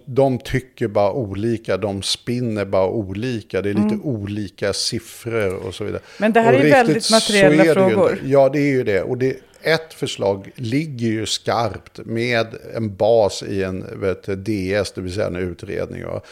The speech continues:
Speaker 1: Och det är, som jag konstaterar nu, i allt väsentligt en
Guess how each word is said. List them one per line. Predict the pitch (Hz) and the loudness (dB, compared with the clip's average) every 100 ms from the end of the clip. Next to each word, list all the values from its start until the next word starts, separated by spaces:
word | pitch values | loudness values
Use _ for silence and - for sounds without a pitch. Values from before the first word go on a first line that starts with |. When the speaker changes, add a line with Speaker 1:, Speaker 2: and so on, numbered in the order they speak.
| - - - - | -20 -20 -20 -12
Speaker 1:
Och | 127 123 | -4 0
det | 135 131 127 - 117 123 113 | 2 4 2 0 -2 2 2
är, | 87 | 0
som | - 98 | -6 -2
jag | 85 85 | -2 -4
konstaterar | 92 87 90 92 92 | -8 -8 -6 -4 -4
nu, | 85 92 | -4 -6
i | - 151 | 0 2
allt | 107 98 - | 2 -2 -4
väsentligt | 101 - 95 92 - 90 85 - - - - - | -4 -2 -4 -6 -8 -8 -8 -12 -20 -20 -20 -10
en | - 123 110 | -2 0 0